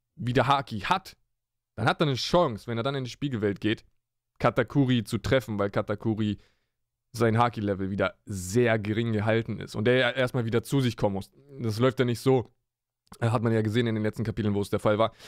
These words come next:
Es läuft ja nicht so, dass Katakuri jetzt einfach von der eine Sekunde auf, von einer Sekunde auf die andere sagt, "Okay, ich bin wieder ruhig." Ja, so funktioniert's halt nicht. Du musst natürlich erstmal wieder mental runterkommen und dann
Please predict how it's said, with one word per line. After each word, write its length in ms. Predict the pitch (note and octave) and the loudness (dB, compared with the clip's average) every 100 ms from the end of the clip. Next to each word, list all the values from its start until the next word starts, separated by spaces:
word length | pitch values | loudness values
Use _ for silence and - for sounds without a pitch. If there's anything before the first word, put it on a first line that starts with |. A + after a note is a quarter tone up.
| - | -16
Es 80 | - | -2
läuft 180 | C#3 C3+ | 0 2
ja 60 | |
nicht 120 | A#2 G#2+ | 0 0
so, 100 | B2 | 2
dass 200 | A2 - | 0 0
Katakuri 400 | A2 G#2 A2+ G#2+ | -2 -2 -2 -2
jetzt 140 | G2+ | -2
einfach 200 | G#2+ G2+ | -4 -6
von 220 | - G#2 | -4 -2
der 120 | G2+ | 0
eine 160 | A2 A#2 | 0 0
Sekunde 320 | G2+ A#2 G#2+ | -2 -2 0
auf, 160 | G#2 G2+ - - | -2 -6 -10 -8
von 200 | F#2+ - | -6 -2
einer 200 | B2+ A#2+ | 0 0
Sekunde 280 | A2 A#2 A2 | 0 -2 -2
auf 80 | |
die 80 | - | -4
andere 180 | A2+ G#2+ | -2 0
sagt, 300 | G#2+ G#2 - - | 2 0 -4 0
"Okay, 160 | D#3 | 4
ich 100 | D#3 | 4
bin 120 | C3 | 2
wieder 140 | C3+ B2+ | 0 0
ruhig." 300 | C3 A#2+ - _ _ - | 2 -2 -6 _ _ -6
Ja, 180 | A2 G2+ | -4 -2
so 80 | C#3+ | -2
funktioniert's 360 | C#3+ C3 D#3 - | 0 2 0 2
halt 120 | G2+ | -2
nicht. 160 | F2+ | -2
Du 40 | A2+ | -6
musst 140 | A2+ | -6
natürlich 220 | G#2+ G2+ | -4 -4
erstmal 340 | G2+ F#2+ G2 G2 | -4 -2 -4 -4
wieder 160 | G2+ | -4
mental 560 | F#2 F#2 - F#2 F#2+ F2+ - _ _ | -4 -2 0 0 0 -4 -10 _ _
runterkommen 580 | G#2+ G#2+ G2+ F#2+ G#2 F#2+ - _ _ - - | -2 0 -2 -2 -2 -2 -6 _ _ -20 -6
und 280 | A2 G2 F#2+ | -2 0 0
dann 380 | A2+ A2+ G2 | 0 0 -2